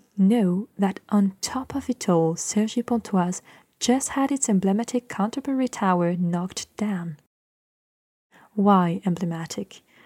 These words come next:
Because the three M Tower has welcomed a manner of assets from the new city. Because the constructive and technological feat was unprecedented here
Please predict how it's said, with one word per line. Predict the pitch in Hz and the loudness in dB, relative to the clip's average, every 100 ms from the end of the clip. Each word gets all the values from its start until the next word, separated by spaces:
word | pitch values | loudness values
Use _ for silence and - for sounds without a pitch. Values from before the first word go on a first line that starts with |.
| _ _ | _ _
Because | 247 - - 226 220 | -4 -2 0 0 0
the | - | -2
three | 196 - 240 285 | -2 -2 -2 -2
M | 294 | -2
Tower | - 196 185 175 175 | 0 4 4 2 0
has | - 196 - | -2 -4 -2
welcomed | 185 185 226 - 240 247 240 - | 0 2 0 -4 -4 -4 -6 0
a | |
manner | 185 170 175 240 269 | 2 2 0 -2 -2
of | 247 190 | -2 -4
assets | 180 - 190 - | -4 -4 -6 -4
from | 208 196 | -2 0
the | |
new | 180 175 | 0 0
city. | - 202 - - _ _ _ _ - - _ | -4 -8 -10 -14 _ _ _ _ -20 -20 _
Because | 185 - 196 180 - | -12 -4 -2 -2 -4
the | |
constructive | 196 - 180 - - 277 - 175 170 | -6 -4 -4 -6 -8 -8 -4 -2 0
and | 196 175 - | -2 -2 -4
technological | - - 254 240 240 - 220 | -8 -4 -4 -4 -4 -4 -6
feat | - 254 196 - | -2 -2 -2 -4
was | 208 - - | -8 -8 -8
unprecedented | 285 311 - 262 - 208 220 262 - 185 | -6 -6 -4 -2 -2 0 -2 -2 -2 -4
here | - 240 233 | -4 -6 -6